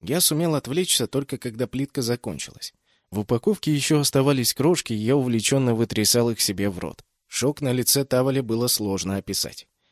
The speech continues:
Видимо, он наблюдал за мной уже какое-то время, но я этого не замечал. "Знаешь, Герт", с отвращением сказал он, "с тобой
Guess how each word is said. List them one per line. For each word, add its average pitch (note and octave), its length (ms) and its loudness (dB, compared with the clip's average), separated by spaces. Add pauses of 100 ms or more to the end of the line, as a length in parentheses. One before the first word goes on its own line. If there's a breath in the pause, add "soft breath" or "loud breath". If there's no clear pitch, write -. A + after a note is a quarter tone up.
(140)
Видимо, B2+ 480 2
он B2+ 200 0
наблюдал B2 440 0
за B2 140 0
мной B2+ 220 0
уже A2+ 140 -2
какое-то A#2+ 420 -2
время, C#3+ 300 2
но A2+ 300 0
я A2 240 0
этого B2 220 -2
не A#2+ 140 0
замечал. A#2+ 520 -2 (640)
"Знаешь, G#2 540 -2
Герт", - 600 -16 (180)
с - 120 -8
отвращением F2+ 600 -6
сказал F2 380 -6
он, C#2 140 -14 (120)
"с - 140 -2
тобой D3+ 300 -6